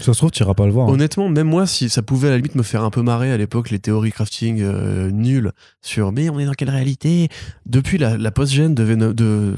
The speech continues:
Speaker 2: No Way Home, pardon, on a compris, enfin, il, ça ne va pas arriver.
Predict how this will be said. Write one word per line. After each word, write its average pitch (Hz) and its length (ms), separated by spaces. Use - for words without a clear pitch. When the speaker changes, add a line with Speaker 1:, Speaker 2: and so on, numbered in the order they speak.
Speaker 2:
No 113 180
Way 110 100
Home, 175 180
pardon, 135 380
on 92 120
a 98 60
compris, 180 400
enfin, 92 320
il, 101 100
ça 95 180
ne 95 40
va 92 80
pas 110 160
arriver. 147 540